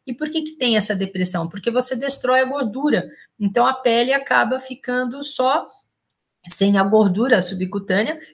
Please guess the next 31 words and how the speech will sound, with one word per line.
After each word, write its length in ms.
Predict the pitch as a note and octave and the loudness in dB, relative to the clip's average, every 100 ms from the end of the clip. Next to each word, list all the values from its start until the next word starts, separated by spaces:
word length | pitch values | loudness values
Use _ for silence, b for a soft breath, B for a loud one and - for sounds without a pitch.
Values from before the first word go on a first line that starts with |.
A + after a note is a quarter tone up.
| - | -4
e 80 | A3 | 0
acaba 340 | A3 G#3 A3 | 0 0 -2
formando, 580 | - B3 A3+ G3 G3+ G3+ | 0 0 2 0 0 -2
então, 400 | A3 G#3+ G3+ G3 | -4 -4 -4 0
essa 540 | G3+ - G3+ G3 G3 B B - | 2 2 2 0 -2 B B -4
essa, 720 | F3+ F3+ G3 F#3+ F#3 F#3 F3 | 0 2 4 4 6 6 4
eh, 400 | E3 E3 D#3+ D#3+ - | 2 0 0 -2 -2
essa 260 | F3 F#3 | -2 -2
formação, 800 | F#3 G3+ G3+ F#3 - F#3 F#3 E3+ | -2 0 0 0 0 0 -2 -4
essa 220 | E3+ F3+ | -4 -2
depressão 680 | F3+ F#3 F#3+ F#3 F#3+ F3 F3+ | -2 -4 -2 0 0 0 -2
no 60 | |
local. 520 | F3+ F#3 - C#3+ - - b b b - | -2 -4 -4 -4 -6 -10 b b b 0
Aqui, 640 | F3+ F3 G#3+ A3 G#3 - - | 0 0 -2 -2 -2 -4 0
as 260 | F3 F3+ | 0 2
lesões 560 | F#3+ F3 F3 E3+ E3+ E3+ | 0 -2 -2 -2 -2 -2
na 100 | E3+ | -2
região 340 | E3+ E3+ E3+ | -2 -2 -2
do 120 | E3 | -4
dorso, 480 | D#3+ F#3 B3 C#4 - | -2 2 4 2 -2
então 260 | F3 F#3 F3+ | -4 -4 -2
ele 140 | F3+ | -2
pode 280 | - F#3 F3+ | -2 -2 -2
acometer 460 | F3 E3+ E3+ E3+ F#3 | -4 -8 -8 -6 -6
face, 680 | - A#3 G3 F#3 - E3 E3+ | 0 2 4 2 0 -4 -6
pode 200 | E3 E3+ | -6 -6
acometer 600 | E3+ E3 E3+ F3+ E3+ - | -8 -10 -8 -6 -6 -4
braços, 680 | F3+ G3+ F#3+ F3+ - E3+ - | 2 4 4 2 -2 -6 -4
pode 260 | F3+ F3 | -4 -4
acometer 520 | E3+ F3 E3+ E3+ E3+ | -6 -10 -12 -10 -10
dorso, 520 | E3+ G3 G3 F#3+ - | -6 -2 -2 -4 -10